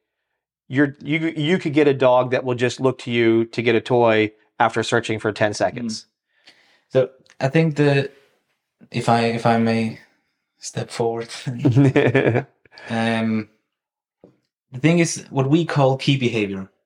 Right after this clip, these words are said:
Speaker 2: So the, the branch of detection has t-,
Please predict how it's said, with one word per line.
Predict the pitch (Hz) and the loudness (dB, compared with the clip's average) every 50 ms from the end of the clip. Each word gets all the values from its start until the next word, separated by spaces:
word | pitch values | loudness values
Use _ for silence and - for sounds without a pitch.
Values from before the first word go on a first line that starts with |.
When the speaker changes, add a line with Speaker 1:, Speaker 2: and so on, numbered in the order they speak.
| _ _ _ _ _ _ _ _ _ _ _ _ | _ _ _ _ _ _ _ _ _ _ _ _
Speaker 2:
So | - - - 135 135 135 135 139 139 139 135 127 - - - - | -6 0 2 4 4 4 2 2 2 0 0 0 -2 -8 -10 -6
the, | 127 127 127 123 120 | -4 -2 0 0 -2
the | 120 120 | -2 -4
branch | 120 135 127 123 127 127 127 127 | -2 2 2 4 4 2 2 -2
of | 120 - | -4 -4
detection | - 117 - 147 156 156 - - - 135 139 156 160 156 - _ _ _ _ _ | -6 -2 0 0 0 2 2 2 2 2 4 2 2 0 -4 _ _ _ _ _
has | - 135 127 127 127 | 0 0 0 0 0
t-, | - - | -6 -14